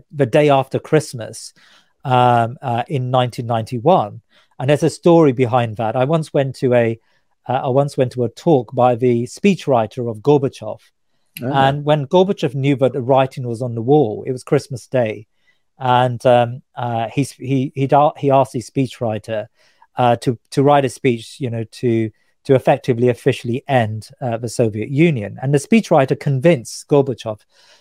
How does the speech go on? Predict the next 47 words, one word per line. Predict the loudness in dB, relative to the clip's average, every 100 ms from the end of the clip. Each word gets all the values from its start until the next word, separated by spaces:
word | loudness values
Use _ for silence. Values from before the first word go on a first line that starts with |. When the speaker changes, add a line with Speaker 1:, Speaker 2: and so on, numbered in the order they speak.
| _ _
Speaker 1:
to | 2
give | 4 4
it | 4
one | 4
more | 4 4 4
day, | 2 2 -4 -16 _ _ _ _ 0
uh, | 0 0
so, | -4 2 4 6 4 0 -4
uh, | -4 -4
that | 0 0 2 -2
the |
good | 2 2 2
people | -2 2 0
of | 2
Russia | 0 0 -4
could | -4 -4 -2
enjoy | -4 0 2 4 2
their | -2 -2 -2
Christmas, | 0 -2 -2 -14 -16 -18 -16 -2
right? | 0 2 0 -2
Speaker 2:
<laughs> | -4 -20 -20 -10 -6 0
Speaker 1:
Um, | 2 2 -2 -14 -20 _ _ -2
Speaker 2:
Okay. | 2
Speaker 1:
now, | 4 2 -2 -8
um, | -2 0 0 -2 -14 _ _ 0
when | 0 0
Putin | 0 2 2 2 0 -2 -12
heard | 0 4 4 2
the |
news | 0 0 -2 -4
that | -10
the |
Soviet | -6 0 2 2 -2
Union | -4 -8 -6
declined, | -10 -6 -2 -2 -2
I | -4
mean, | -4
for | -2 -4
him, | -2 0
that | -2 -4
was | -4
the | -2
worst | -2 -4 -6
day | -6
of | -6
his | -10 -4
life. | -4 -6 -14